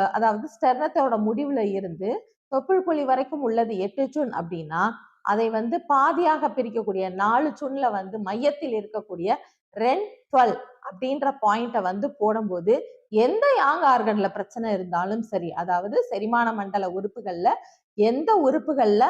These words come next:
பிரச்சனை இருந்தாலும் சரி, கழிவு நீக்கம் நடைபெறாம இருந்தாலும் சரி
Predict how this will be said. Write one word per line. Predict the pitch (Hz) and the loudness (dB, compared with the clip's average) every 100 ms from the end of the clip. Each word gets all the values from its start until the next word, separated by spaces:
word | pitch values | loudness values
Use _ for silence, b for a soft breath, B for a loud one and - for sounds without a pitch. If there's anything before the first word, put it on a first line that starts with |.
| 453 - | 0 -6
பிரச்சனை | 226 214 262 254 | -8 -4 -2 0
இருந்தாலும் | 226 214 214 214 233 226 | 0 0 2 2 0 -4
சரி, | 196 170 277 453 b _ - | -6 -4 -4 -4 b _ 0
கழிவு | 247 277 311 | 2 4 2
நீக்கம் | 285 240 226 214 | -2 0 -2 2
நடைபெறாம | 208 226 262 220 220 202 | 0 0 0 2 0 -2
இருந்தாலும் | 190 208 202 196 214 | -2 -2 0 -2 -4
சரி | 214 170 214 | -8 -8 -8